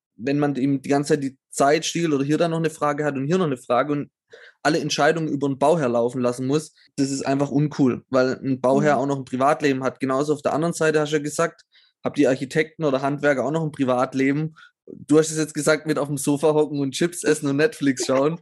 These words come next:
Speaker 2: <laughs>
Speaker 1: was mir persönlich auch ganz gut gefällt. Und das ist einfach auch wichtig, äh, zu betrachten. Das ist mir einfach so,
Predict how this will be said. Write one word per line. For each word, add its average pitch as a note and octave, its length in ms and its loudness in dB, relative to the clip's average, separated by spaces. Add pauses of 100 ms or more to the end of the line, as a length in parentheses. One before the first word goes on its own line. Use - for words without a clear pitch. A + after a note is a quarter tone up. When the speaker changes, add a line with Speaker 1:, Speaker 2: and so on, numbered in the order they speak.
(140)
Speaker 2:
<laughs> - 180 -20
Speaker 1:
was C#3+ 140 0
mir E3 120 6
persönlich D#3+ 460 2
auch E3 120 2
ganz D3+ 220 -2
gut C#3+ 180 0
gefällt. D#3+ 500 2
Und D3+ 120 0
das D3+ 80 0
ist E3 120 -4
einfach D3 240 -2
auch C#3+ 240 -2
wichtig, C#3 420 -6
äh, B2+ 280 4
zu B2+ 140 -6
betrachten. B2+ 500 -2
Das C3+ 120 0
ist C#3+ 140 -4
mir C#3 100 0
einfach C3+ 240 -2
so, C3 460 -2